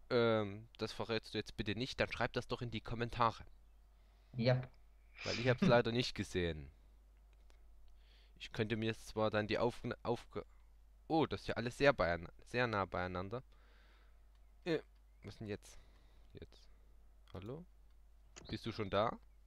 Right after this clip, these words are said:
Speaker 2: Ja,
Speaker 1: Ja.
Speaker 2: ich bin schon da.
Speaker 1: Du bist schon da. Aber wir tun
Speaker 2: Oh.
Speaker 1: jetzt noch n-,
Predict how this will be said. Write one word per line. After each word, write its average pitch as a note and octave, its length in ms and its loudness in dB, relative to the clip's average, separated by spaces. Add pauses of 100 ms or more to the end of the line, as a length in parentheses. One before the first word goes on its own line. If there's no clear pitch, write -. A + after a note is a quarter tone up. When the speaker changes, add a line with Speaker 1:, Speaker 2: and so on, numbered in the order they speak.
(140)
Speaker 2:
Ja, B2+ 220 6
Speaker 1:
Ja. - 60 -2
Speaker 2:
ich - 100 -8
bin G3 140 -8
schon A3+ 180 2
da. A2+ 220 0 (460)
Speaker 1:
Du - 80 -20
bist - 180 -14
schon B2+ 160 -4
da. F2+ 260 -2 (680)
Aber A2 160 -2
wir A#2+ 100 -2
tun C3 160 -2
Speaker 2:
Oh. D3+ 60 6
Speaker 1:
jetzt C3 180 2
noch C3 80 -2
n-, C3 160 -4